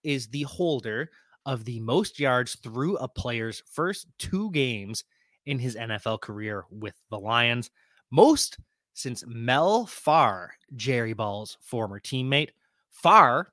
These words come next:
had a hundred and seventy, which is very impressive. Craig Reynolds is almost averaging two hundred yards a game. Or, sorry, he is almost averaging a hundred yards a game. He has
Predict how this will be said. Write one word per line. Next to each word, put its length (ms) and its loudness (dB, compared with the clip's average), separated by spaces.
had 200 -4
a 40 -10
hundred 340 -6
and 80 -14
seventy, 460 -4
which 180 -8
is 180 -14
very 640 4
impressive. 680 -6
Craig 340 -4
Reynolds 400 -4
is 140 -10
almost 600 -8
averaging 680 -10
two 540 -2
hundred 440 -4
yards 560 -4
a 100 -14
game. 360 -4
Or, 140 -6
sorry, 260 2
he 280 -2
is 260 0
almost 440 4
averaging 600 -2
a 80 -8
hundred 680 2
yards 300 -4
a 40 -8
game. 360 -10
He 300 -2
has 400 4